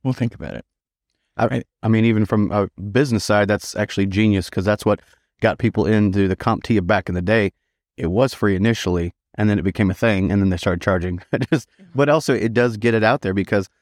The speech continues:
Speaker 2: a lot of people, I don't know where to start. And I, I think even them as an organization, them wanting to provide, um,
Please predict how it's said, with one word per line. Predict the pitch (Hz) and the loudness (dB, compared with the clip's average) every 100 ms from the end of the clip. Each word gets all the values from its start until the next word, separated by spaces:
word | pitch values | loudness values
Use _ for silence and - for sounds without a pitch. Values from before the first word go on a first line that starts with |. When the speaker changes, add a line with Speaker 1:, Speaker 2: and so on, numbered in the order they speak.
| _ - | _ -6
Speaker 2:
a | |
lot | 101 110 | 0 0
of | 110 | 2
people, | 113 113 107 - | -2 0 -2 0
I | 98 | 0
don't | 107 107 | 2 2
know | 101 | 2
where | 95 92 | 2 0
to | |
start. | 87 - 104 90 | 0 0 2 2
And | 98 | -2
I, | - | -2
I | |
think | - 101 - | -2 -2 0
even | 95 101 98 98 | 0 2 2 2
them | 98 | 2
as | 95 | 0
an | 92 | 0
organization, | 104 92 90 101 95 95 - _ _ - | 0 0 0 0 0 -2 -4 _ _ -2
them | 104 92 | 0 2
wanting | 104 104 95 | 2 2 0
to | 95 | -2
provide, | 104 92 90 90 - | 0 2 0 -2 -2
um, | 82 85 85 | 0 0 -4